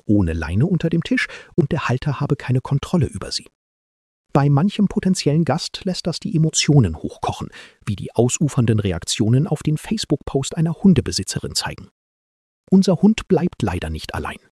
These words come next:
Also keine Wahl. Und genau aus dem Grund gehe ich nicht mehr hin", schreibt ein Nizza unter den Post. Er ist mit seiner Haltung nicht allein.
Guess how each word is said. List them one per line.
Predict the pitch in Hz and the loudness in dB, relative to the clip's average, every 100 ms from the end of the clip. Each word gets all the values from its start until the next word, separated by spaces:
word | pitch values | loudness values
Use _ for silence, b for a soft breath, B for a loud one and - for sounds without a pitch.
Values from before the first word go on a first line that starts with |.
| _ _ _ | _ _ _
Also | - 131 120 127 - | 0 2 4 2 2
keine | - 147 185 175 127 | -6 -2 4 4 4
Wahl. | 120 101 - _ _ - | 2 0 -8 _ _ 0
Und | 135 - | 0 2
genau | 135 151 262 | 0 2 0
aus | 202 - - | 0 0 0
dem | 240 226 | 0 2
Grund | 147 180 - | 2 2 0
gehe | - 147 | -2 -2
ich | 190 - | -2 4
nicht | 143 - - | 2 2 -4
mehr | 170 | 0
hin", | 131 120 - _ | 2 2 0 _
schreibt | - 95 - - | -4 -4 -4 -6
ein | 101 | -6
Nizza | 95 - 113 | -4 -4 -4
unter | 110 101 | -4 -4
den | 87 82 | -6 -6
Post. | - - - _ _ - B B B | -8 -8 -10 _ _ -20 B B B
Er | 190 | -2
ist | 220 - | 0 2
mit | 220 196 | 2 2
seiner | 190 156 | 2 2
Haltung | 143 135 143 | 2 4 4
nicht | 110 - 139 | 2 0 0
allein. | 135 80 | 0 0